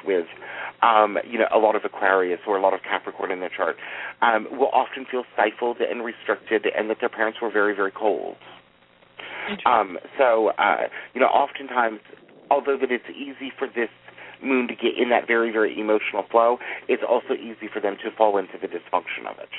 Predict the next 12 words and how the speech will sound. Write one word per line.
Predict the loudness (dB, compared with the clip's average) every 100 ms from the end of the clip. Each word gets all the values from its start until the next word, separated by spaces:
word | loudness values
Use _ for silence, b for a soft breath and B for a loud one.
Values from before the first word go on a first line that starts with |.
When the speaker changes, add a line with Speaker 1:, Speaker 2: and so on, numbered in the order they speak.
| -18 _ _ _ _ B B B B 2
Speaker 2:
So, | 4 4 -2 -10 -6
to |
me, | -4 -2
this | -4 -4
is | -6
very | -4 -2
much | -4 -6 -8 -2
the, | -2 -2 -2
the | 0
water | 4 4 4 0 0
emotional | 0 -2 -2 -4
balance | -2 -4 -8